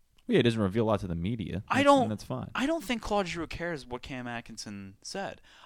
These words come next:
Speaker 2: I don't care what Cam Atkinson said. You shouldn't care what Cam Atkinson said. Cam's just simply s-, speaking his mind, and he has every right to do so. But to take what is going on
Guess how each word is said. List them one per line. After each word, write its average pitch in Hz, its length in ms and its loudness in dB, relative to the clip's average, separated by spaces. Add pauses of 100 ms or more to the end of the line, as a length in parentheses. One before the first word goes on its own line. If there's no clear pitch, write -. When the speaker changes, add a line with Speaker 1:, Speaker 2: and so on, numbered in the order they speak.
(140)
Speaker 2:
I 240 160 2
don't 294 180 2
care 120 180 0
what 104 120 -4
Cam 110 200 -6
Atkinson 104 480 -6
said. 95 300 0 (320)
You 113 340 0
shouldn't 113 360 2
care 107 180 0
what 98 140 -8
Cam 101 240 -2
Atkinson 92 460 -10
said. 73 340 -8 (420)
Cam's 226 340 0
just 214 180 2
simply 180 200 0
s-, - 160 0 (140)
speaking 175 380 -2
his 151 120 0
mind, 185 200 2
and 123 60 -4
he 120 40 -2
has 123 100 -2
every 139 140 0
right 139 100 0
to - 80 -10
do 170 140 -2
so. 87 260 0 (680)
But 190 240 6
to 180 140 6
take 185 480 2
what 165 260 2 (880)
is 160 140 0
going 160 320 4
on 104 480 0